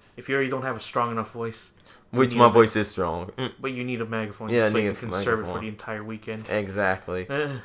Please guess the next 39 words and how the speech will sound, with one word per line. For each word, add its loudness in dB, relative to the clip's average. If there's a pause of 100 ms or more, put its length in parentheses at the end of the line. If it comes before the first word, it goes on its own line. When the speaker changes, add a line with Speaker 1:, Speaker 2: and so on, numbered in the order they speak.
(120)
Speaker 2:
But 12
luckily 8
for -2
me, 2 (120)
I, 0 (140)
like, -2
left 0
out, 4
like, 2
"Okay, -4
good, -6
we -8
just -14
not -6
done." -4
I -4
told, 0 (180)
told 4
this -6
other 4
guy, 4
"Okay, 2
here 2
go 2
what 2
you -6
got 4
done." 2
Then 0
I 0
looked, -2
like, -2
"Oh, -2
it's -6
five 0
minutes -8
left, -6
so -16
I'm -12